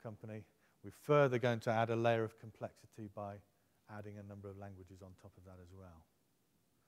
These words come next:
So all in all, quite a big piece of work, um, for my successor. So luckily I'm going to step away from that one. So what was the, uh, the approach? I'm not gonna read these out to you.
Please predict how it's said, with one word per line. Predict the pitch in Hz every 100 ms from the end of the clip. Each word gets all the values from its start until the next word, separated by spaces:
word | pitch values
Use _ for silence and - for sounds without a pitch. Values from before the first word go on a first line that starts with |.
| _
So | - 120 -
all | 175
in | 147
all, | 139 143 - _ _
quite | - 170
a | 147
big | 156 -
piece | 156 -
of | 127
work, | 143 165 - - _ _ _ _ _ -
um, | 110 110 98 _ _ _
for | 107
my | 104
successor. | 104 - 107 - 101 - 117 139 _ _ _ -
So | 98
luckily | 107 - 120 117
I'm | 113
going | 113 117
to | 110
step | - 113
away | 117 117 117
from | 104 101
that | 107
one. | 104 113 _ _ _ _ _ _ _ _ _ _ _ _ _ - - - _ _ _ _ _ _ _ -
So | 185
what | 220 180
was | 160
the, | 185 175
uh, | 165 139 - - _ _
the | -
approach? | 147 113 170
I'm |
not | 196
gonna | 160 135
read | 127 107
these | 113 110
out | 104 -
to |
you. | 117